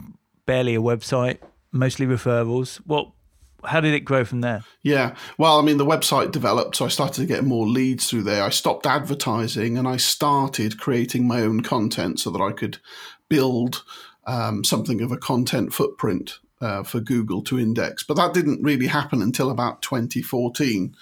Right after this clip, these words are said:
Speaker 2: Um, and it's been building since then. And that, that coincides with about the time that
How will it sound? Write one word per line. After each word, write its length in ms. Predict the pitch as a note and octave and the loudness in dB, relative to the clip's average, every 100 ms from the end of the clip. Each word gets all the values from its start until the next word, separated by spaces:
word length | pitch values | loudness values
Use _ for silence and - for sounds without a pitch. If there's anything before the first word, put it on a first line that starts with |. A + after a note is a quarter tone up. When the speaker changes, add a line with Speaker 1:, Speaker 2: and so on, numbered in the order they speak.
| - - - - | -20 -18 -20 -6
Speaker 2:
Um, 380 | C3+ C#3 C3 B2+ | -2 0 2 2
and 100 | D#3+ | 2
it's 120 | D3+ | 2
been 240 | - D#3 D3+ | 2 2 6
building 420 | F3+ E3 C3+ B2 | 6 6 4 2
since 300 | C#3 C#3+ G2+ | 2 2 2
then. 180 | A2+ C3+ | 2 2
And 100 | D3 | 4
that, 160 | C#3+ C3+ | 2 2
that 200 | C#3+ - | 0 0
coincides 640 | C#3+ B2+ B2+ B2+ A#2+ - | 0 2 2 0 0 -2
with 140 | A#2+ | -2
about 240 | B2+ A2 - | -2 -2 -2
the 80 | |
time 400 | B2+ C3+ A#2+ B2 | -4 -2 0 0
that 360 | A#2 A#2 - - | 0 -2 -2 -8